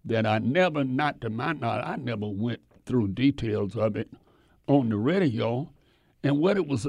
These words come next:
what it was about, it was about, uh, I was comparing education, the natural education, to the spiritual education.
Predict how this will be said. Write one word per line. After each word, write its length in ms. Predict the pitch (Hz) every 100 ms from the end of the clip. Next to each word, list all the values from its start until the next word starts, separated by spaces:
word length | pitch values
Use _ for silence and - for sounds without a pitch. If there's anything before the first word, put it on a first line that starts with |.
| -
what 220 | 139 180
it 80 | 175
was 180 | 131 123
about, 720 | 117 107 135 202 180 135 - -
it 80 |
was 260 | 135 - 107
about, 800 | 117 113 104 190 208 - 120 - _ _ _ _ _ _ _
uh, 580 | 123 131 117 107 104 98 - _ _ _ _ _ _ _ _ _ _ _
I 100 | 156
was 200 | 160 147
comparing 920 | - 135 123 - 170 214 170 151 139 - -
education, 1120 | 175 180 190 - - 208 208 - 147 127 123 -
the 200 | 123 131
natural 760 | 123 151 220 220 - 143 131 -
education, 960 | 131 113 110 - 107 104 - 147 185 _ _ _ _ _ _ -
to 180 | 196 190
the 220 | 202 196
spiritual 960 | - - - 240 240 220 170 156 139
education. 960 | 139 131 117 110 - 107 95 - -